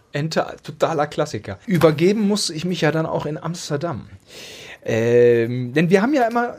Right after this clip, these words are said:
das war ja die Art von Urlauben, die wir gemacht haben. Also England, Großbritannien, das war ja der spektakulärste von allen. Da, äh, waren wir ja zwei Wochen weg, das war ungewöhnlich lang. Papa brauchte eine Vertretung für unseren landwirtschaftlichen Betrieb, der musste eingearbeitet werden, Schweine füttern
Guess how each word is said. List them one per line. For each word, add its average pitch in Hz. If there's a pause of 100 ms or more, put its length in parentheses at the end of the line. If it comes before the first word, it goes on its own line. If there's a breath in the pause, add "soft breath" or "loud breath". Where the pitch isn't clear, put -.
das 202
war 262
ja 233
die 202
Art 202
von 190
Urlauben, 180
die 151
wir 147
gemacht 139
haben. 92
Also 113 (640)
England, 165
Großbritannien, 131
das 101
war 110
ja 107
der 107
spektakulärste 120
von 113
allen. 131 (360 loud breath)
Da, 101
äh, 107
waren 139
wir 139
ja 120
zwei 156
Wochen 160
weg, 135
das -
war 110
ungewöhnlich 135
lang. 190 (340 loud breath)
Papa 175
brauchte 156
eine 135
Vertretung 214
für 143
unseren 131
landwirtschaftlichen 117
Betrieb, 170
der 117
musste 139
eingearbeitet 147
werden, 113
Schweine 165
füttern 160